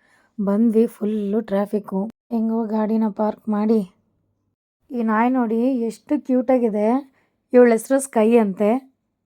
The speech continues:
ಬರ್ತಾ ಇದ್ವಿ. ಪಿ ಓ ಟು ಅನ್ನೋದು ಹೊಸ ಮೂವಿ ನೋಡಿ, ಇವ್ರೇ ಹೀರೋ. ಹೊಸ ಪ್ರತಿಭೆಗಳಿಗೆ ಪ್ರೋತ್ಸಾಹ ಕೊಡೋಣ.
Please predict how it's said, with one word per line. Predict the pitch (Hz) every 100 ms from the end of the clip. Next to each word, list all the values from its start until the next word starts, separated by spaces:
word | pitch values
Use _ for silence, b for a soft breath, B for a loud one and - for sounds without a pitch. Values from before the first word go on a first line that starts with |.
| _ _ _ _ _
ಬರ್ತಾ | 226 214 202 - 226
ಇದ್ವಿ. | 226 190 220 277 269 _ _ _ _ _ _ _ _
ಪಿ | 285 277
ಓ | 285 285
ಟು | 262 262
ಅನ್ನೋದು | 254 247 240 233 247
ಹೊಸ | 226 214 208 247
ಮೂವಿ | 233 214 202 233 269 - _ _ _ _ _ _ _ _
ನೋಡಿ, | 247 233 233
ಇವ್ರೇ | 233 254 247
ಹೀರೋ. | 220 214 214 262 - _ _ _ _ _ _ _ _ _
ಹೊಸ | 220 - 277
ಪ್ರತಿಭೆಗಳಿಗೆ | 269 247 262 240 247 240 226 220 233
ಪ್ರೋತ್ಸಾಹ | 233 226 220 220
ಕೊಡೋಣ. | 220 214 202 202